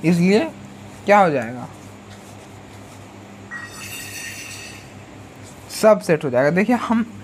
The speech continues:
सबसेट का मतलब कि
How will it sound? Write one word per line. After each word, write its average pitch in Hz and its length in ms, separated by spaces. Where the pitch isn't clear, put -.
सबसेट 233 760
का 202 120
मतलब 202 500
कि 214 120